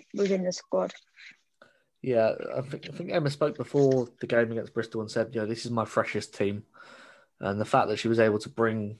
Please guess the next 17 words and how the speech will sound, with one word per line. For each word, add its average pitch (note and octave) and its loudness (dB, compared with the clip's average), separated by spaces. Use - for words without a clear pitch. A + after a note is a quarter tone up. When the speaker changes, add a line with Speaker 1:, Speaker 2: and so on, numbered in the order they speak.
Speaker 2:
some G#2+ 0
of G#2 6
those G2+ 4
key A2+ 2
players G#2 6
off G#2 4
early A2 8
in G2 2
the G2 0
game G2 2
because G2+ -6
the - -4
game G2 4
was G#2+ -4
won, G#2+ 2
you G#2+ 4
know, G2+ 6